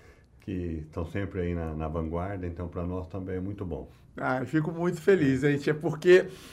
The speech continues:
Speaker 2: é, as pessoas acham que, é, olha, a Pet Society, olha o Sérgio Lobato, e as pessoas esquecem de uma coisa chamada trajetória,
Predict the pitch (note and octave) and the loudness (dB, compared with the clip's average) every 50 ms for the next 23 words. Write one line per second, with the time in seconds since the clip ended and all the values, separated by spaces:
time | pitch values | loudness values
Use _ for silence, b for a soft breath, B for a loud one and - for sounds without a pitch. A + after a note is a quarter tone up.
0 | B B B - E3 D#3 D#3+ D#3+ D#3+ D#3+ E3 E3 E3 E3 - E3 D#3 D#3 - F#3 | B B B 4 6 8 8 10 8 8 8 8 8 8 8 6 6 8 6 6
1 | F#3+ - - G3+ G#3 G#3 F3 C#3+ D3 C#3 E3 F#3+ F#3+ - - - C#3 C3 - - | 8 10 10 10 10 10 10 10 10 10 10 8 8 6 2 -2 -2 -4 -4 -6
2 | D#3 E3 F3 F3 F3 E3+ E3+ D#3+ D3+ D#3 B B B B B B B B B - | -4 -2 0 4 4 4 4 4 2 -2 B B B B B B B B B -6
3 | - C3+ C#3+ D3 D3 C#3+ C#3+ - - - - - - - - - - _ - C#3+ | -4 -2 0 2 2 2 2 0 -2 -4 -6 -8 -8 -12 -20 -20 -20 _ -4 0
4 | D#3+ F#3+ A#3 A3 F#3 D3+ C3 B2+ - F3+ F3 - - A#3+ A#3 - - - B2 B2+ | 2 2 2 2 2 0 -2 0 0 0 0 0 -4 -4 -4 -6 -8 -6 -2 0
5 | D3+ E3+ D3+ - - - - B B B B C3+ C#3 E3 G#3 A3+ G#3 F3 D#3 - | 0 0 0 -2 -6 -14 -16 B B B B 4 6 8 8 6 6 2 0 2
6 | F3+ E3+ D#3+ D3+ F3+ F3+ A3 A3+ G3+ D#3+ C3 C3 D3+ D#3+ D#3 - C#3+ D#3 D3+ - | 0 0 0 2 2 2 2 2 2 2 2 4 4 2 2 0 -2 -2 0 -2
7 | F#3+ - G3+ G#3 G#3 G#3+ - - - G#3 A3 A3 A3 G3+ F#3 F#3 F#3+ F#3+ F#3 - | 0 2 2 0 0 -4 -6 0 2 2 2 4 2 -2 -2 -2 -4 -4 0 2
8 | G3+ G3 G3 - - F#3 F#3 F#3 F#3 G3 G3 G3 F#3+ F#3 F#3+ G3+ G3 G3 - E3+ | 2 2 2 0 -2 0 0 0 0 0 0 2 2 2 2 2 0 2 2 2
9 | E3+ E3 D#3+ D#3 D3+ D3+ | 4 4 2 2 -2 -4